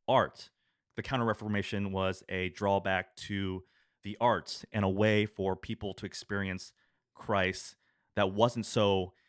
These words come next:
empirical, that wasn't so rational. And I think that's an important thing that we need to talk through, which is what, uh, we've grown up in this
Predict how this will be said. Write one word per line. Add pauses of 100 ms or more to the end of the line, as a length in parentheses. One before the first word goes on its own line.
(140)
empirical,
that
wasn't
so
rational. (100)
And
I
think
that's
an
important
thing
that
we
need
to
talk
through, (320)
which
is (320)
what,
uh, (280)
we've
grown
up (140)
in
this